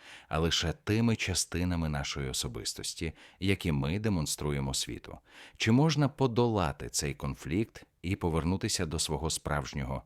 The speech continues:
"я"? Чи можна перестати грати ролі, які ми на себе накладаємо, і стати тим, ким ми є насправді,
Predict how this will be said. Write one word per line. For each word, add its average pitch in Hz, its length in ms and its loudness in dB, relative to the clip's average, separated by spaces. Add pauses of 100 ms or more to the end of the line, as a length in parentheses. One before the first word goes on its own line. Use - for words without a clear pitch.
(180)
"я"? 65 340 -6 (440)
Чи - 160 2
можна 92 440 6
перестати 90 800 0
грати 69 420 -2
ролі, 71 480 0 (300)
які 78 280 0
ми 78 120 4
на 76 120 2
себе 73 240 0
накладаємо, 73 760 -2 (380)
і 90 80 -4
стати 92 440 -2 (140)
тим, 92 300 2
ким 76 260 -2
ми 71 200 0
є 71 180 -2
насправді, 65 720 -4